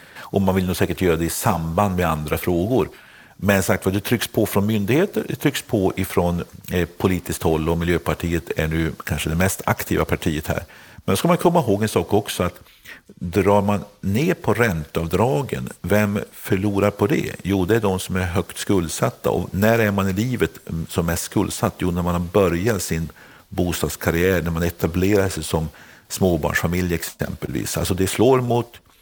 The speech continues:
de som vill bilda bo och köpa sin bostad. Och det andra är ju också att ränteavdraget är ju en del av ett skattesystem. Jag har avdrag för mina räntekostnader när jag investerar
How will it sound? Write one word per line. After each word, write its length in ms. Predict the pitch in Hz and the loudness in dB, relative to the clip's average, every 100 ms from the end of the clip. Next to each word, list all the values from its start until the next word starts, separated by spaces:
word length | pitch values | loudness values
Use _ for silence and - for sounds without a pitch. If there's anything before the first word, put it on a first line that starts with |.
| _ - - | _ -20 -2
de 160 | 110 101 | 0 2
som 120 | 98 | 2
vill 160 | 98 | 0
bilda 320 | 90 92 80 85 | 2 0 2 2
bo 200 | 87 87 | 2 0
och 80 | |
köpa 340 | 85 87 - 73 | 0 0 0 -2
sin 180 | 85 85 | 0 -2
bostad. 600 | 85 76 - 78 67 110 - _ - | -2 -4 -2 -2 -2 -8 -16 _ -18
Och 320 | - - 107 | -18 0 4
det 100 | 117 | 4
andra 460 | - 92 82 104 127 | 4 2 2 0 0
är 100 | 95 | 2
ju 80 | 90 | 0
också 280 | 85 - | -2 -4
att 180 | 82 - - - | -4 -4 -20 -20
ränteavdraget 920 | - 120 117 78 87 85 87 117 - - | -2 0 2 0 -4 -2 2 2 0 -2
är 120 | 110 | 0
ju 120 | 107 | 0
en 160 | 107 90 | -2 0
del 360 | 92 101 143 | 0 2 2
av 220 | - 65 92 | 0 0 0
ett 100 | - | -2
skattesystem. 1040 | - 107 - - 80 85 - 185 - 101 - _ | -4 -4 -4 -8 -4 -4 -2 -4 -4 -10 -16 _
Jag 100 | 98 | -2
har 180 | 98 92 - | 0 -2 0
avdrag 680 | 117 98 82 76 - 156 147 | 2 2 -2 -2 0 0 0
för 120 | 117 | -2
mina 160 | 113 104 | 0 0
räntekostnader 720 | 101 82 - 87 82 87 85 | 0 -2 -4 -4 -2 -2 -2
när 60 | |
jag 80 | 80 | -2
investerar 680 | - 90 78 - 127 90 80 | -2 -2 -2 -2 0 0 -2